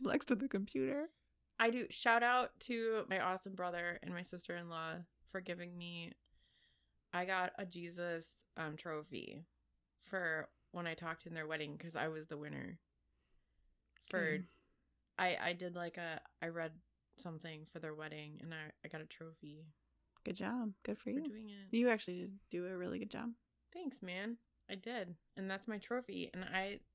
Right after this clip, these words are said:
Speaker 2: he's usually in my office, like, in my little, um, space. So he's here with us today.
Speaker 1: Does Jesus join us for every podcast?
Speaker 2: Yeah, he's with, he's with us
Speaker 1: I guess
Speaker 2: every
Speaker 1: he's
Speaker 2: podcast.
Speaker 1: always with us.
Speaker 2: Also with my alligator that holds up.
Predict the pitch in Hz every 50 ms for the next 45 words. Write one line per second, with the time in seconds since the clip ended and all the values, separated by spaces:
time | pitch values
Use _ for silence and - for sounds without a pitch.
0 | _ _ 180 175 214 220 202 208 240 240 233 233 247 233 214 202 185 175 - -
1 | 160 196 233 - - 175 165 165 - - 165 156 - 170 170 170 165 160 151 156
2 | 208 262 233 180 165 165 165 156 - _ _ _ _ _ _ _ _ - - -
3 | - 165 - - - 180 175 160 160 - - - - - 165 160 156 156 151 -
4 | - - - - - - _ _ - - 240 233 - - 254 240 220 208 208 202
5 | 202 196 - - - - 175 180 175 175 190 175 247 - 285 277 - - 262 247
6 | 247 - 349 339 - - - - - - _ - - - _ _ - 208 220 220
7 | 220 220 214 - - 190 190 190 208 233 254 330 349 349 - - 403 453 453 440
8 | - - - - _ _ - 330 494 480 220 170 175 208 214 214 220 240 247 254
9 | - - - - - - - - _ _ _ _ _ 262 285 277 311 330 311 302
10 | 277 - - - 269 269 233 220 240 214 175 - 185 185 180 175 170 170 170 175
11 | 180 - 170 170 170 170 190 - - - - 214 208 214 - 226 214 214 208 202
12 | 202 - 190 180 - 175 180 185 190 180 185 170 165 165 160 160 151 - 156 160
13 | 165 170 160 - -